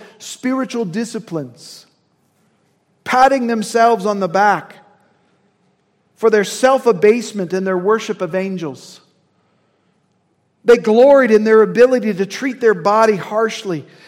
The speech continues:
to deny themselves many things through a strict form of asceticism.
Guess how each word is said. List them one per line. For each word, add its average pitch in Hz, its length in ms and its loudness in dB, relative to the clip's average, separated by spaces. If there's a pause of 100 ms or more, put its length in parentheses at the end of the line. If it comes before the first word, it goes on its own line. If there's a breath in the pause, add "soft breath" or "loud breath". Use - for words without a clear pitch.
(140 soft breath)
to 220 100 -8
deny 233 560 0
themselves 202 640 0
many 262 360 -2
things 240 800 -8 (680)
through 220 200 -2
a 202 60 2
strict 269 420 -6
form 233 380 -2
of 170 140 -6
asceticism. 175 880 -4